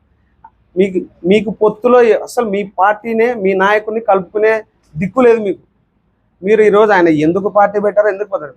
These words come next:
మా పార్టీ సిద్ధాంతాలు ఏమనేది మాకు తెలుసు. నిజంగా మీకు ఆ సిద్ధాంతాలు ఉంటే ఈరోజు డోన్లో మీరు ఓడిపోయేవారు కాదు. మీ సిద్ధాంతాలు ఏంటనేది మీరు తెలుసుకొని, భవిష్యత్తులో ఇటువంటి అవాకులు చవాకులు పేల్చకుండా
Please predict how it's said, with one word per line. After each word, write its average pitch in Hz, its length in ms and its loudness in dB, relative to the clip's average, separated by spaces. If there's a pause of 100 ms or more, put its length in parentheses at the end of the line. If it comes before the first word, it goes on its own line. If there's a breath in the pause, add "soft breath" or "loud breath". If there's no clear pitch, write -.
మా 170 180 2
పార్టీ 190 400 0
సిద్ధాంతాలు 196 560 0
ఏమనేది 190 240 -2
మాకు 175 280 0
తెలుసు. 170 280 -2
నిజంగా 170 400 -4
మీకు 190 240 0
ఆ 185 60 4
సిద్ధాంతాలు 196 560 0
ఉంటే 208 180 -4
ఈరోజు 202 260 0
డోన్లో 196 380 0 (360)
మీరు 185 180 4
ఓడిపోయేవారు 190 640 4
కాదు. 156 300 0
మీ 160 240 -2
సిద్ధాంతాలు 190 640 -2
ఏంటనేది 190 380 -2
మీరు 180 180 2
తెలుసుకొని, 196 600 -6 (680)
భవిష్యత్తులో 202 760 0 (200)
ఇటువంటి 202 440 -2
అవాకులు 196 420 2
చవాకులు 190 340 0
పేల్చకుండా 185 680 -2